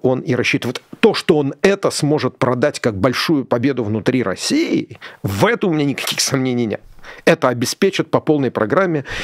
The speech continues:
и, э, все выдохнут с наслаждением и скажут: "Ну, жалко, Макдональдса нет. Но в остальном мы ж победили, теперь мирная жизнь продолжается".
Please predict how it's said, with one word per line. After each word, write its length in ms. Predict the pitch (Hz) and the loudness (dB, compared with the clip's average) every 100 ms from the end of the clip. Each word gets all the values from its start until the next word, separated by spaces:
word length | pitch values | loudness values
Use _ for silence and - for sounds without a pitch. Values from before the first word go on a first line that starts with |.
| - - | -10 -2
и, 420 | 135 131 123 110 - - - | 2 4 2 0 -4 -4 -2
э, 120 | 120 | 0
все 240 | - 170 | 2 2
выдохнут 440 | 147 131 - 123 - | 2 0 0 -2 -2
с 100 | - | -4
наслаждением 720 | - 101 131 190 170 147 127 | -2 0 0 2 2 2 0
и 40 | |
скажут: 320 | - 139 120 | 0 0 0
"Ну, 120 | 127 170 | -2 0
жалко, 260 | 185 - | 0 0
Макдональдса 560 | 113 113 113 104 - 110 | -2 0 0 0 -4 -2
нет. 200 | 98 - | -2 0
Но 100 | 170 | -2
в 20 | |
остальном 560 | - 165 180 120 107 - - - - 175 170 | 2 2 2 -2 -6 -8 -12 -12 -12 -10 -2
мы 100 | 139 | -2
ж 80 | 147 | 0
победили, 520 | 147 127 147 220 113 | 0 0 -2 -2 -2
теперь 280 | - - 113 | -8 -4 -2
мирная 340 | 113 113 113 104 | 0 0 0 0
жизнь 240 | 120 92 | -2 -2
продолжается". 640 | - 90 92 123 - - | -2 0 0 -2 -2 -8